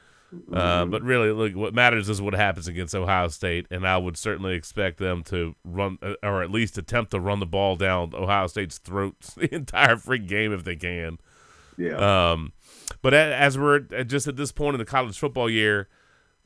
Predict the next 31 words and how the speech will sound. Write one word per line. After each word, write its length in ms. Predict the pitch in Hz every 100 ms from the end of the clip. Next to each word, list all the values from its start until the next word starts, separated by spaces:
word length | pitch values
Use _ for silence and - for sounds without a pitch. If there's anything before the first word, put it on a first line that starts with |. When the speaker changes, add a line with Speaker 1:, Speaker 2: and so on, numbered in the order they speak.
| -
Speaker 1:
like, 460 | 110 104 101 90
any, 240 | - 117 -
any 160 | 127
kind 180 | 120 131
of 120 | 117
big 240 | 95 120 -
picture 320 | 127 - 131
kind 180 | 117 110
of 60 |
items 440 | 98 110 110 110 101
and, 120 | 104
and 220 | 113 110
any, 280 | 110 120 117 -
anything 320 | 120 113 123
you 160 | 107 98
really 300 | 107 107 92
hope 320 | 73 110 - _ _ _ _ -
specifically 720 | - - 101 107 101 101 98
happens 420 | 107 107 120 101
with 140 | 98 92
the 60 |
team, 460 | 82 113 107 104 98
good, 320 | 90 104 98
bad, 340 | 104 104 101 98
it 240 | 98 87
doesn't 260 | 107 110 107
make 240 | 104 104
it, 120 | 98
does 240 | 107 104 95
make 260 | 104 98
it. 220 | 107 101